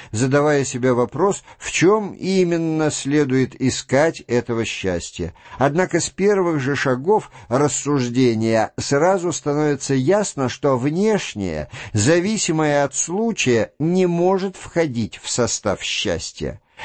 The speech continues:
Счастьем вообще называется не что иное, как чувство согласия с собою. Приятное в чувственном наслаждении привлекает нас,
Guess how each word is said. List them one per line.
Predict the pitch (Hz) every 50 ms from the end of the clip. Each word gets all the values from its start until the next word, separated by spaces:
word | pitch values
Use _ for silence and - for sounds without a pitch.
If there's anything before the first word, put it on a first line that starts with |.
| - -
Счастьем | - - - - - - - - 151 170 185 196 185 - - - - 151 160 143 131 -
вообще | - 127 107 135 147 143 135 131 - - - - - - 190 214 214 175
называется | 123 131 139 147 147 131 127 151 147 139 156 175 190 190 180 143 - - - 165
не | 147 147 151 147
что | - - - - 170 180
иное, | 175 165 156 151 147 156 180 196 196 190 185 175
как | - 156 143 127 - -
чувство | - - 190 202 175 - - 175 180 180 - - -
согласия | - - - 160 156 147 120 117 123 123 120 127 131 143 139 135 - - 143 139 135
с | 127 -
собою. | - - - 135 127 117 110 123 165 185 165 131 104 80 65 - _ _ _ _ _ _ - - - - _ _
Приятное | - - 160 170 190 190 185 190 185 190 190 185 - - - 170 175 175 175 170 160 - -
в | 127 - -
чувственном | - - - 165 175 175 - - - 151 151 143 139 143 143 135 135 135 135
наслаждении | 135 127 - 127 131 131 120 101 101 104 120 131 139 139 143 147 147 151 151 151
привлекает | 135 - - 160 160 156 147 151 151 139 - - 127 120 120 120 120 127 127 - -
нас, | 120 123 127 131 131 131 - - -